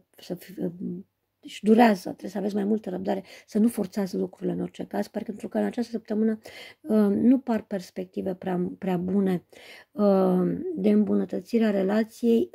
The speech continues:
decât prin intervenția poate a unei familii, da? Sau dacă doar vă, vă doriți să faceți o familie, să vă căsătoriți, poate, at-, atunci,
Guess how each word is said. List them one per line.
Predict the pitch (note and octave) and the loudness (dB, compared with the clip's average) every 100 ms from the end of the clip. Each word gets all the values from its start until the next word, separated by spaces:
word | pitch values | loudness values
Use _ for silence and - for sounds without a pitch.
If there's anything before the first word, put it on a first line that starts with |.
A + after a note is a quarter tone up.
| G#3 | -2
decât | G#3+ C4 C4 | 0 -2 -2
prin | B3+ | 2
intervenția | B3 A#3 G#3 A#3 A#3+ | 2 2 2 2 2
poate | A3 A3 | -2 -2
a | G#3 | 0
unei | A3 A3 | 2 2
familii, | - G3+ G#3 G3 E3+ E3+ - _ _ - _ _ | 0 0 2 2 0 -6 -14 _ _ -20 _ _
da? | F3 F3+ G3 _ | -4 -4 -4 _
Sau | - F#3+ | -4 -2
dacă | F3+ A#3 B3 | 2 4 4
doar | G3+ G#3 | 4 4
vă, | A3 G3+ F#3+ | 2 2 2
vă | G3 | 2
doriți | F#3 G#3+ | 2 0
să | G#3+ | -2
faceți | F#3+ G3+ G#3+ - | -4 -4 -4 -4
o | F#3+ | -6
familie, | G#3+ G3+ A3+ G#3 F3 F3 _ _ | -2 4 6 4 0 -8 _ _
să | _ F#3+ | _ -6
vă | G3 | -4
căsătoriți, | G3 F#3 F#3+ G3+ A3+ F#3+ - | -4 -6 -6 -2 -2 -4 -8
poate, | E3+ E3 - | -16 -16 -16
at-, | F3 - | -20 -12
atunci, | F#3 F#3 G3 G3 | -12 -6 -4 -4